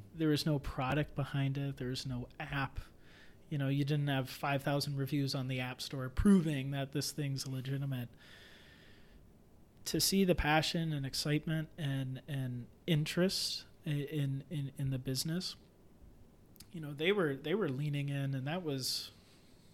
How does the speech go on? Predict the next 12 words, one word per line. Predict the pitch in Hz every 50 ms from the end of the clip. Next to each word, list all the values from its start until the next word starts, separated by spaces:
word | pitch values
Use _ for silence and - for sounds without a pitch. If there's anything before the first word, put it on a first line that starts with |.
| - - -
like | 156 151 -
I | 147
said, | - - 139 160 190 196 143 123
that | 131 170
was, | 180 156 131 - - - - 185 165 135
that | 131 170
was | 180 147 -
very | - 131 131 160 185 185 160
early, | 143 131 123 117 113 113 113 110
early | 131 151 160 156 143
days. | 131 135 131 143 151 135 113 98 - - - - - 143
Um, | 143 139 135 127 123 123 120